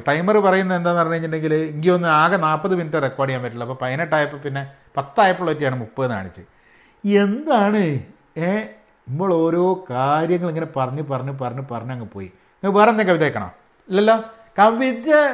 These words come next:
കൂടുതൽ ഇതാവണ്ട. കാരണം എന്ന് വെച്ചാൽ ഈ പോഡ്കാസ്റ്റിൻ്റെ ഉദ്ദേശം എന്താണെന്ന് പറഞ്ഞു കഴിഞ്ഞിട്ടുണ്ടെങ്കിൽ നിങ്ങളോട് ഇങ്ങനെ കുറച്ച് നേരം വർത്താനം പറയാം.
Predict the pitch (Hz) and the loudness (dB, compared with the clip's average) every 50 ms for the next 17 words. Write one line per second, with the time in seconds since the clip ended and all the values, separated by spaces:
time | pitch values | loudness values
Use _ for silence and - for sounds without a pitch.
0 | 220 190 - 196 196 208 208 214 226 220 220 196 175 175 170 165 165 160 165 165 | -4 -6 -4 -2 0 2 2 4 2 2 2 2 4 4 4 4 4 2 2 2
1 | 156 156 151 151 165 165 156 143 170 165 170 185 - - - _ _ - 190 175 | 2 2 0 0 0 -4 -4 -2 0 0 0 -2 -4 -14 -20 _ _ -6 -6 -2
2 | - 196 190 208 196 196 254 247 240 - 277 254 240 190 160 156 202 202 - 196 | 2 4 4 4 4 4 2 2 0 0 -2 -2 -2 -2 0 2 2 2 2 0
3 | 180 175 175 170 165 165 160 160 160 156 151 151 147 147 147 147 147 143 151 - | 0 2 2 4 4 2 0 0 -2 -4 -4 -6 -8 -8 -6 -6 -4 -4 -6 -6
4 | - 160 139 143 151 156 165 156 156 165 156 - 117 107 - - 170 156 147 143 | -8 -10 -8 -6 -4 -4 -6 -6 -6 -6 -6 -6 -10 -12 -8 -4 -2 -2 0 0
5 | 135 120 - - 135 135 135 143 135 123 120 117 113 110 | -2 -4 -4 -4 -4 -4 -4 -2 -4 -4 -4 -4 -4 -6